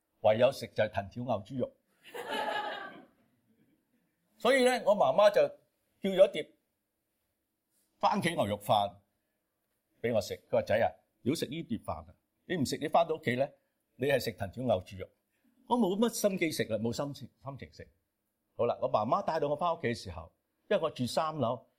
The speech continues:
上到二樓嘅時候，見到我爸爸已經企喺度等住我啦。<laughs> 我爸爸同我咁上下，高過我少少，哇，佢好大隻嘅，個肚腩好大，佢就喺個肚腩除咗條皮帶出嚟。咁你知佢做乜嘢啦？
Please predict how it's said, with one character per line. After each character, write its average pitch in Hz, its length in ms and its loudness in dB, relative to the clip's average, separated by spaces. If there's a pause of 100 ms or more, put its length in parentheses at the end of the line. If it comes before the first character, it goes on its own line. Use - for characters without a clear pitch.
(100)
上 185 300 2
到 233 80 2
二 190 240 -4
樓 214 180 2
嘅 - 40 -6
時 - 80 0
候， 139 60 -2
見 180 120 -4
到 202 80 0
我 185 60 0
爸 131 180 4
爸 180 140 6
已 175 40 -2
經 170 80 -14
企 165 80 -6
喺 139 180 -2
度 123 100 -8
等 117 180 -4
住 127 160 -6
我 - 80 -8
啦。 - 100 -8 (500)
<laughs> - 460 -14
我 262 200 8
爸 160 180 6
爸 254 180 6
同 247 160 0
我 160 300 4
咁 170 60 -8
上 139 160 4
下， 135 180 0
高 220 100 6
過 180 140 4
我 151 80 2
少 151 160 -6
少， 156 320 -4
哇， 131 200 2
佢 127 160 -4
好 135 120 -2
大 104 160 2
隻 104 140 -4
嘅， - 200 -4 (380)
個 147 100 -2
肚 127 160 -4
腩 131 160 0
好 123 140 -2
大， 90 240 -6 (280)
佢 226 80 4
就 214 80 8
喺 220 120 4
個 233 60 2
肚 180 160 2
腩 170 280 2
除 - 140 2
咗 127 160 0
條 139 100 -2
皮 110 200 -4
帶 113 140 2
出 - 120 -4
嚟。 101 160 -2 (680)
咁 160 100 -2
你 165 120 -2
知 175 80 -4
佢 139 120 -2
做 107 140 -2
乜 117 80 -2
嘢 95 240 -4
啦？ 113 200 -4